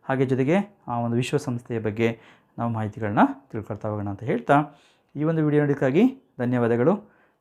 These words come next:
ಹಾಗೆ ಈ ಒಂದು ವಿಡಿಯೋ ನಿಮ್ಗೆ ಇಷ್ಟವಾಗಿದ್ರೆ ಈ ವಿಡಿಯೋನ ಲೈಕ್ ಮಾಡಿ, ಹಾಗೆ ನಿಮ್ಮ ಸ್ನೇಹಿತರ ಜೊತೆ ಕೂಡ ಇದನ್ನು ಶೇರ್ ಮಾಡ್ಕೊಳ್ಳಿ.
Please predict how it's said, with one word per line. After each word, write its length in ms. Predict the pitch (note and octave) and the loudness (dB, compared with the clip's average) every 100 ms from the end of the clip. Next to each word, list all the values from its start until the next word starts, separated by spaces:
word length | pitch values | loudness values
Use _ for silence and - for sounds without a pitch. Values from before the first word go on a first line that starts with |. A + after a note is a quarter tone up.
| - | -4
ಹಾಗೆ 160 | C3+ D#3 | 0 2
ಈ 40 | D3+ | 2
ಒಂದು 100 | C#3 | 2
ವಿಡಿಯೋ 140 | C3+ C3 | 0 0
ನಿಮ್ಗೆ 160 | C3 A2+ | -2 -6
ಇಷ್ಟವಾಗಿದ್ರೆ 460 | - B2+ B2+ C#3 A#3+ - _ _ | -2 -2 0 0 0 -2 _ _
ಈ 40 | G#2+ | -4
ವಿಡಿಯೋನ 200 | G#2+ A2 A2 | -2 0 0
ಲೈಕ್ 160 | B2 C3+ | 0 -2
ಮಾಡಿ, 160 | B2 B2+ B2+ _ _ _ | 0 0 -2 _ _ _
ಹಾಗೆ 140 | B2 B2 | -4 -2
ನಿಮ್ಮ 120 | B2+ B2+ | -2 -2
ಸ್ನೇಹಿತರ 300 | C#3+ D3 C#3 | -2 -2 -2
ಜೊತೆ 160 | C3+ C3+ | -2 -2
ಕೂಡ 60 | C#3 | 0
ಇದನ್ನು 160 | C3+ C3+ | 0 0
ಶೇರ್ 160 | B2+ B2 | -2 -2
ಮಾಡ್ಕೊಳ್ಳಿ. 280 | A#2 A#2 B2 | -2 0 0